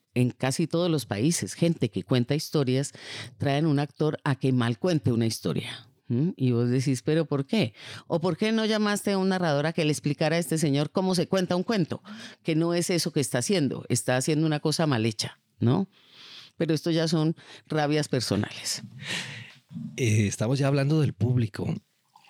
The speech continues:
Speaker 2: que es algo que, que existe. ¿Qué quiere el público? ¿Qué busca?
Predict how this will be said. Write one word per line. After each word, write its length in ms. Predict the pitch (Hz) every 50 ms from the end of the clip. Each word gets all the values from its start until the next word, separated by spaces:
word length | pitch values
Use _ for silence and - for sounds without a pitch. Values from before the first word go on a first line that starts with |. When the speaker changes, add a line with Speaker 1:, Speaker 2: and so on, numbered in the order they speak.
| _ _ _ _ - - _ _ - - - -
Speaker 2:
que 200 | - - 92 87
es 120 | - -
algo 260 | 113 110 113 139 131
que, 600 | - - 76 73 80 104 90 82 98 - - - - - - - _ _ - _ - - - - -
que 140 | - - -
existe. 580 | - - - - 131 131 120 - - - - - 104 101 - - - - - - - _ _ - - - - - - - - - - _ _ _ _ _ _ _ - _ _ _ _ _ 240 220 220 - _ _ _ -
¿Qué 140 | - 160
quiere 420 | - - - 120 113 117 113 - -
el 120 | - -
público? 540 | - - - - - - - - 113 101 107 - - - - - - _ _ _ _ _
¿Qué 120 | - 143 127
busca? 600 | 107 98 95 - - - 104 98 101 95 -